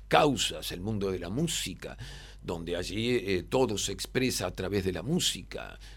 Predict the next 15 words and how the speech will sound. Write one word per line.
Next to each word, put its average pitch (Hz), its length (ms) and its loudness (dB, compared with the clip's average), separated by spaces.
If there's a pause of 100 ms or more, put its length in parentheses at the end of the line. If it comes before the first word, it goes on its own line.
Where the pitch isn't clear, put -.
de 87 140 -10
las 67 120 -10
voces 104 500 -8 (600)
extraordinarias, 95 880 4 (320)
eh, 92 160 -6
que 98 140 -4
se 95 120 -4
pueden 101 260 0
escuchar 95 440 -2
en 95 100 0
verdaderas 92 600 -2
óperas, 101 720 4
donde 92 320 0
se 98 160 -6
relatan 95 640 -2